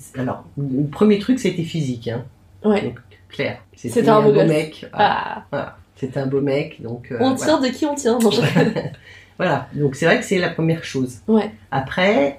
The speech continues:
Speaker 1: euh, après, en fait, on, on, on,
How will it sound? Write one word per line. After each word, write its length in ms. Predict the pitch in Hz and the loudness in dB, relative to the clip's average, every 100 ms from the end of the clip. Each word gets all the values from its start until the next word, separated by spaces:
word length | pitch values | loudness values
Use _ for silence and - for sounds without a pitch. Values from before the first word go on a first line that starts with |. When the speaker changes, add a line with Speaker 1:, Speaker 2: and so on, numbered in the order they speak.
| - | -6
Speaker 1:
euh, 1160 | 165 156 151 151 147 143 143 143 147 143 143 151 165 - - | -4 -2 -2 -2 -2 0 0 0 -2 -2 -2 -4 -8 -14 -6
après, 260 | 147 - 254 | -4 0 0
en 80 | |
fait, 240 | 269 254 226 | 2 2 0
on, 60 | 175 | 0
on, 400 | 147 160 151 147 | 2 2 0 2
on, 880 | 147 143 143 143 143 143 139 143 | 2 4 2 2 0 0 0 -2